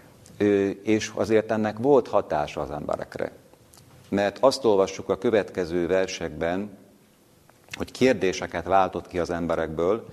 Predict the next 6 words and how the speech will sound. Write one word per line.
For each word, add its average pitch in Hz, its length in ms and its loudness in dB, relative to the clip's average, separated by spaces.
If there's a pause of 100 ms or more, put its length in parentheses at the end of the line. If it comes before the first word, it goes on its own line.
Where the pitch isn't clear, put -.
(460)
Tizedik 101 480 0
versben 90 500 0
például 87 400 0
ezt 87 200 -6
olvastuk, 85 500 -2
hogy 85 260 -6